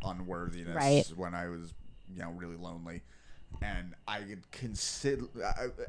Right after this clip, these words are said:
Speaker 1: as I was reading more of, like, adult children, it's like there is a certain amount of, like, it,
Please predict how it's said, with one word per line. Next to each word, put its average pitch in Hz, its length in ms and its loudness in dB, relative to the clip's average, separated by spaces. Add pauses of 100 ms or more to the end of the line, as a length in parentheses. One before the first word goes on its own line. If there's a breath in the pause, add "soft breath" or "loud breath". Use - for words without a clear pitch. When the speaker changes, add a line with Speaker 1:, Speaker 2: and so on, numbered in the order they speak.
Speaker 1:
as 156 180 2
I 190 60 2
was 170 160 2
reading 202 300 2
more 151 240 6
of, 113 180 2
like, 107 160 0
adult 107 380 -2
children, 107 600 0
it's 110 280 0
like 104 220 2 (640 loud breath)
there 151 140 4
is 151 180 4
a 151 80 8
certain 135 400 4
amount 120 320 2
of, 107 180 2
like, 107 300 2 (1300)
it, 160 60 2